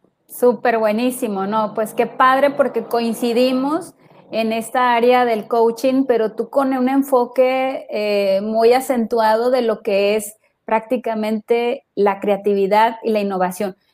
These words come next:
Yo la verdad tengo muchísimas preguntas, tengo muchísimas dudas, Eloísa, entonces quisiera iniciar contigo preguntándote,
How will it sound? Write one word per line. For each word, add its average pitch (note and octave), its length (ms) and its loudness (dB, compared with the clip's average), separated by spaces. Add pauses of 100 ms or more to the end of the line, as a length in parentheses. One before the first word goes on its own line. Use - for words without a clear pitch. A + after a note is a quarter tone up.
Yo B3 120 6
la D#4 140 8
verdad D4+ 220 6
tengo D4+ 240 6
muchísimas D4 800 4
preguntas, A3+ 640 0
tengo C4+ 240 2
muchísimas C4 920 0
dudas, D4 600 2 (260)
Eloísa, B3 800 0
entonces B3 520 0
quisiera C#4 540 0
iniciar B3+ 480 0
contigo C4+ 480 0
preguntándote, A3 960 -2